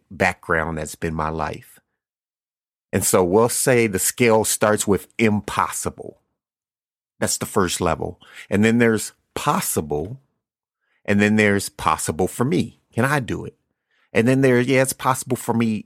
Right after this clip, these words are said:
It's hard. And I think the next step up, and maybe it's not the top, it's probably not, right? There's always levels,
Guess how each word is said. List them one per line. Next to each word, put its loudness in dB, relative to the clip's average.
It's -8
hard. -2
And 2
I 2
think -4
the 2
next 2
step 0
up, 2
and 2
maybe 2
it's -4
not -2
the -4
top, -4
it's -8
probably 0
not, 0
right? -4
There's -2
always 2
levels, -2